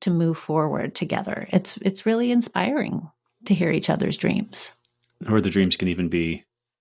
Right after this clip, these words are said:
Speaker 2: for us, you know, like, I dream that our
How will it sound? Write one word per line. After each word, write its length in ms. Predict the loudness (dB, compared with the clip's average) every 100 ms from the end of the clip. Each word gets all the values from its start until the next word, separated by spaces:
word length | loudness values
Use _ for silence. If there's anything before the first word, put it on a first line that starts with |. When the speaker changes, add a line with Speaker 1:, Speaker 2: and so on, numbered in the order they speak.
| _ _ _ _ _
Speaker 2:
for 460 | -4 0 2 2
us, 360 | 0 0 -2 -2
you 80 | -2
know, 120 | -2
like, 360 | -4 -6 -8 -18 _ -20 -14 -2
I 160 | 0
dream 340 | 2 2 0 0
that 120 | 0
our 440 | 0 0 0 -4